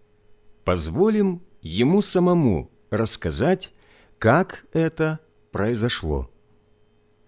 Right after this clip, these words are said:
Моя мать, будучи христианкой, вышла замуж за моего неверующего отца.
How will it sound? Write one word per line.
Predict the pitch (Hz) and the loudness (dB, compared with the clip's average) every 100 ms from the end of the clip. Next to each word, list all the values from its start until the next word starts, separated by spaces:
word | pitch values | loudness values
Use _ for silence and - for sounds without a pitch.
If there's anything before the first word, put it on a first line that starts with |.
| _ _ _ _ _ _ _ _ _ _ _ _ _ _ _ - _ _ _ _ _ _ _ _ _ _ _ | _ _ _ _ _ _ _ _ _ _ _ _ _ _ _ -20 _ _ _ _ _ _ _ _ _ _ _
Моя | 87 123 170 | 2 4 4
мать, | 190 220 - - _ _ _ _ _ _ | 4 2 0 -10 _ _ _ _ _ _
будучи | 82 82 175 175 170 | -4 0 2 2 0
христианкой, | 147 147 - 170 190 185 - 73 60 _ _ _ _ | -2 -2 -2 0 2 0 -2 -6 -8 _ _ _ _
вышла | 80 98 190 185 185 | -4 0 0 0 -2
замуж | 110 120 151 156 147 - - | 0 0 0 -2 -6 -12 -10
за | 90 120 | -2 2
моего | 131 131 147 202 | 4 4 4 4
неверующего | 147 107 156 165 156 - 143 139 | 4 2 2 0 0 -4 -4 -6
отца. | - 139 - 98 76 | -6 -6 -4 -2 -2